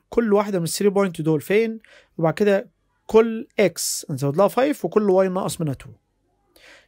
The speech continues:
يعني هنا مثلًا ال A موجودة عند ال نيجاتيف فور و فور، ال B عند ال نيجاتيف ثري و وان، ال C عند نيجاتيف وان و ثري، وبعد كده نيجي عند كل واحدة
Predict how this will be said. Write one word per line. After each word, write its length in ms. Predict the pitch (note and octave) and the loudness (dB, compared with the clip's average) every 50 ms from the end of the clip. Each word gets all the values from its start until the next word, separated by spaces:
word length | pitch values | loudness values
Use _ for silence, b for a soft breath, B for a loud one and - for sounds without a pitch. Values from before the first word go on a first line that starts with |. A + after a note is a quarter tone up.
| b | b
يعني 200 | - E3 E3 F3 | -4 -2 0 0
هنا 100 | G#3 A3 | 0 -2
مثلًا 260 | A3 A3 G#3 - G#3+ F#3 | -2 -2 -2 -2 0 0
ال 180 | E3+ E3 - - | 0 -2 0 0
A 260 | F#3 E3 C#3+ B2 A#2+ - _ _ b b b b b b b b - | 0 0 0 -2 -6 -12 _ _ b b b b b b b b -2
موجودة 360 | E3 D#3 D#3 F3 G3+ F#3+ F#3 | -2 0 2 2 2 4 2
عند 180 | D#3+ D3+ D3 C#3+ | 2 0 -2 -4
ال 100 | C#3+ D3 | -2 -2
نيجاتيف 440 | F3 G3 G3 G#3+ F3+ F3+ E3+ - - | -2 0 0 0 -2 -2 -4 0 2
فور 260 | A#3 B3 C4 B3+ A#3 | 4 4 4 4 2
و 60 | G3 | 0
فور، 500 | D#3+ - F#3 E3 D3 C#3 C#3 - _ _ _ _ _ _ - - | -2 0 0 0 0 0 -4 -8 _ _ _ _ _ _ -2 -2
ال 140 | G3 G3 F3 | 0 0 0
B 60 | A3 | -2
عند 400 | A3+ A3 G3+ F3+ D#3+ D3+ D3 D3 | -2 0 0 0 0 -2 -4 -4
ال 80 | D3+ D#3 | -4 -2
نيجاتيف 320 | F#3 G3+ G#3 G3+ G3 E3 - | -2 0 -2 -2 -2 -6 -8
ثري 220 | - F#3+ A3 A#3 | -6 -4 -4 -2
و 80 | A#3 G#3 | 0 2
وان، 340 | G3+ F#3+ F3+ D#3+ C#3+ C#3 C#3 - _ _ _ _ b b b b b b b b - | 2 2 2 0 -4 -8 -14 -20 _ _ _ _ b b b b b b b b -2
ال 160 | F3+ E3+ F3 | 0 0 0
C 160 | E3+ - - A3+ | 0 -2 -4 -2
عند 440 | A#3 A3+ G3+ E3 D3 C#3+ C#3 C#3+ | 0 0 0 0 0 -2 -2 -2
نيجاتيف 320 | D3+ F#3 G#3 G#3+ G3 E3+ G3 | -2 0 0 -2 -2 0 0
وان 140 | A3 A3+ A3 | 0 2 0
و 60 | G3+ | 0
ثري، 380 | - - F3+ F#3 D#3+ C#3+ C#3+ - _ _ b b b b b b b | -2 -2 -4 -4 -4 -4 -6 -12 _ _ b b b b b b b
وبعد 200 | E3 D#3+ D#3 E3+ | -2 0 0 0
كده 180 | E3 - A3+ A3+ | 2 2 2 2
نيجي 180 | A#3+ A#3+ A#3 A3 | 2 2 0 0
عند 200 | G3 F3 E3 E3 | 0 0 0 0
كل 240 | - A#3+ B3 A#3 | 2 2 4 6
واحدة 340 | A3+ B3+ B3+ C4+ B3 D4+ D#4+ | 4 4 4 2 2 0 0